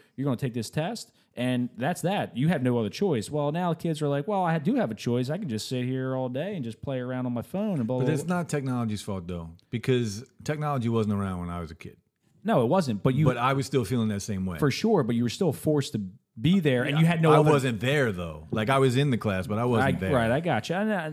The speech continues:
Speaker 1: and there's, there's
Speaker 2: I was dreaming about baseball or football or
Speaker 1: Right,
Speaker 2: ba-,
Speaker 1: right.
Speaker 2: or
Speaker 1: There's,
Speaker 2: fucking
Speaker 1: there's a
Speaker 2: the girl next to me,
Speaker 1: Yeah.
Speaker 2: like, <laughs>
Speaker 1: <laughs> There's a point, right, you have a
Speaker 2: Yeah.
Speaker 1: point with that, too. But I'm just saying where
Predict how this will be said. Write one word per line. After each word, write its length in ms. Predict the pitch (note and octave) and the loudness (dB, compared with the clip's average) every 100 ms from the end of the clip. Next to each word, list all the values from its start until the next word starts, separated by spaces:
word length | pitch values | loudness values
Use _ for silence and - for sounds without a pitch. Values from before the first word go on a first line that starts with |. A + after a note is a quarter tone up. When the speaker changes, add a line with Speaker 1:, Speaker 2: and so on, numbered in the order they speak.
| - | -4
Speaker 1:
and 140 | D#3 E3 | -2 0
there's, 180 | D#3+ D#3 - | -2 -6 -6
there's 240 | C#3 C3+ | -4 0
Speaker 2:
I 40 | A#2 | 0
was 140 | A2+ | 2
dreaming 260 | A2+ A2 G#2+ | 4 4 4
about 260 | G#2 F#2 | 2 -2
baseball 480 | G2+ A2 - F2+ E2+ | -2 -2 -2 -4 -4
or 60 | E2 | -4
football 420 | A#2 - F#2 E3 | -6 -4 -2 0
or 80 | D3+ | 2
Speaker 1:
Right, 260 | B2+ G2+ | 2 2
Speaker 2:
ba-, 80 | G2+ | 0
Speaker 1:
right. 100 | G2 | 2
Speaker 2:
or 40 | G#2 | 2
Speaker 1:
There's, 140 | B2+ | 0
Speaker 2:
fucking 220 | G2+ C3+ | 0 2
Speaker 1:
there's 160 | C3 B2 | 2 2
a 40 | |
Speaker 2:
the 80 | A2+ | 0
girl 240 | G2+ A2 | 0 0
next 280 | G#2 A2 A2 | 0 -2 -4
to 100 | A2 | -6
me, 140 | F#2+ F2 | -4 -2
Speaker 1:
Yeah. 340 | A#2+ A2+ G2 G2 | 0 0 0 0
Speaker 2:
like, 760 | G#2+ G2 F#2+ A3 G#3 E3 D3 | 2 2 4 4 4 4 0
<laughs> 0 | |
Speaker 1:
<laughs> 120 | D3 C#3+ | -2 2
There's 200 | E3 D3 | 2 2
a 20 | |
point, 280 | A#2+ D3 - | -2 -2 -2
right, 200 | A2 G#2 | -2 0
you 80 | A#2 | -2
have 80 | G2+ | -2
a 40 | |
Speaker 2:
Yeah. 60 | F#2 | -6
Speaker 1:
point 200 | F#2 F2 | -8 -8
with 100 | F#2+ | -10
that, 220 | E2 - | -12 -12
too. 260 | E2+ C#2+ - | -14 -12 -6
But 160 | G2+ G#2+ | -4 -2
I'm 120 | D3 | -2
just 180 | C#3 - | -4 -2
saying 360 | B2+ A#2+ A2+ | -2 -2 -2
where 440 | G#2 G2+ G2 F#2 | -2 -2 -2 -6